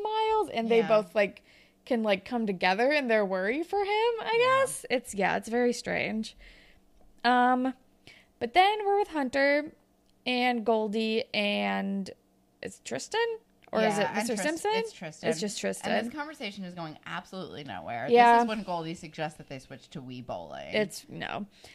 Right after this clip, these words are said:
Speaker 1: Hunter's apologizing to Goldie and is, like, offering alternatives and offering compromises and is like,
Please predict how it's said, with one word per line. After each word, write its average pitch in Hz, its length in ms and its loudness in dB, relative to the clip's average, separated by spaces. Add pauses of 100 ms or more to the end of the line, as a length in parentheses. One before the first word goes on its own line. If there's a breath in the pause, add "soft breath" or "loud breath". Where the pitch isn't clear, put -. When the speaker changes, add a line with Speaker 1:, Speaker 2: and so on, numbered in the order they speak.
(180 loud breath)
Speaker 1:
Hunter's 349 380 2
apologizing 277 680 2
to 233 60 -4
Goldie 190 640 2
and 185 160 -4
is, 180 120 -8
like, 170 240 -2 (320)
offering 226 600 -2
alternatives 254 1000 2
and 196 120 -6 (100)
offering 220 520 0
compromises 285 1300 2 (420 loud breath)
and 208 140 -6
is 196 120 -8
like, 190 480 0